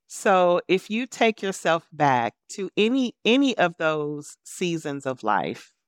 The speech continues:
teenage, twenty-something, pushing forty, and you see that woman,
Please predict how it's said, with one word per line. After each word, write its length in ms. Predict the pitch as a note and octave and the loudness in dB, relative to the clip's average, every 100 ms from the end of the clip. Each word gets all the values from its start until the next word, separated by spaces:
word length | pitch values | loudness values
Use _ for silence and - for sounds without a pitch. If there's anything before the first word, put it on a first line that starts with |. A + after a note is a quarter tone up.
| _ - | _ -10
teenage, 1000 | E3 D3 C3 C3 C3 B2+ - - - - _ _ _ _ _ _ _ _ _ _ - | -4 0 2 4 2 -2 -8 -14 -14 -20 _ _ _ _ _ _ _ _ _ _ -12
twenty-something, 1120 | - C#3+ C#3 - B2+ B2+ - B2 B2 B2 B2 _ _ _ _ _ _ _ _ _ _ _ | -2 2 2 0 -2 -2 -2 0 0 -4 -8 _ _ _ _ _ _ _ _ _ _ _
pushing 360 | - C#3+ C3+ C3+ | -4 -2 -2 -6
forty, 800 | C#3 C3 A#2+ B2 A#2+ A#2+ C3 - _ _ _ _ _ _ _ - | -2 0 2 2 2 0 -4 -10 _ _ _ _ _ _ _ -4
and 200 | C#3+ D3 | -2 -2
you 60 | E3+ | -6
see 280 | - F#3+ | -6 -4
that 440 | F3+ D#3+ D3 C#3+ - _ _ _ _ _ _ _ _ _ | 0 2 4 2 -2 _ _ _ _ _ _ _ _ _
woman, 640 | C#3 C3 B2+ B2 B2+ D3 | -4 -2 -2 -4 -6 -10